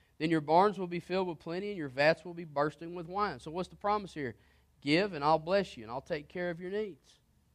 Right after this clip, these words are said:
Genesis four, three through five, we're going back to Cain and Abel. And, and I, I remember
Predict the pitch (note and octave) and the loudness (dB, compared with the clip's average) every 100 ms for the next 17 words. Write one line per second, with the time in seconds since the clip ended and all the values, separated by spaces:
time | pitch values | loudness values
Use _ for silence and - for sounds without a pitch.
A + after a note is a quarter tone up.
0 | _ _ _ _ _ _ _ _ _ _ | _ _ _ _ _ _ _ _ _ _
1 | F3 G3 F#3 G3+ - G#3 G#3 G#3 G#3 A3 | 2 4 2 -2 0 8 8 8 4 -2
2 | G3+ G#3+ - A3+ A3+ F3+ D#3+ E3 F3+ F3+ | 0 -2 4 8 10 8 4 2 4 8
3 | F#3 F#3+ E3+ - F#3+ G3+ G3+ G3+ A3 E3+ | 6 6 0 -2 2 2 4 6 6 4
4 | C#3+ C#3+ C#3+ D#3+ F3+ D#3+ F3+ G3 G3+ G3+ | -2 -2 -2 2 2 8 8 8 6 6
5 | F#3 | 4